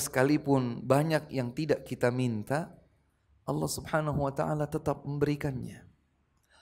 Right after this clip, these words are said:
Lebih daripada itu, masing-masing dari kita banyak melakukan kekeliruan dan dosa,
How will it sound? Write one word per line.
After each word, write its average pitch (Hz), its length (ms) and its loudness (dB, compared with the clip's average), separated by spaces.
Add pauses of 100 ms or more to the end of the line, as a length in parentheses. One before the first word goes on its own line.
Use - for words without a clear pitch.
(140)
Lebih 156 320 4
daripada 170 480 4
itu, 120 320 -2 (4000)
masing-masing 147 800 0
dari 135 240 2
kita 160 320 0
banyak 196 400 2
melakukan 160 640 0
kekeliruan 139 720 2
dan 120 160 4
dosa, 147 400 -2